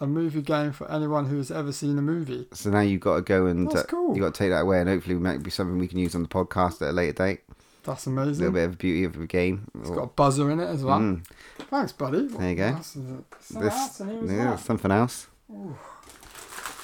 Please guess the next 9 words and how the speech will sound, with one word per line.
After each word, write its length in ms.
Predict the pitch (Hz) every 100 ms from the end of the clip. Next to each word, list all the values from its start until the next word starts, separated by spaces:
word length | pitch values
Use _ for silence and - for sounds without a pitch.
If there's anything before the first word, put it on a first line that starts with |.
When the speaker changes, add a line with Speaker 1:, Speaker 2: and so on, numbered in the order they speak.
| - - - -
Speaker 1:
What 140 | 185 -
is 140 | 135
this? 240 | 156 170 -
Speaker 2:
This 220 | 110 -
is 100 | 87
a 60 |
treat. 640 | 85 - 113 98 87 - - - - - - - - - - - - -
Speaker 1:
Oh 320 | - 156 147 147
my 420 | 147 135 135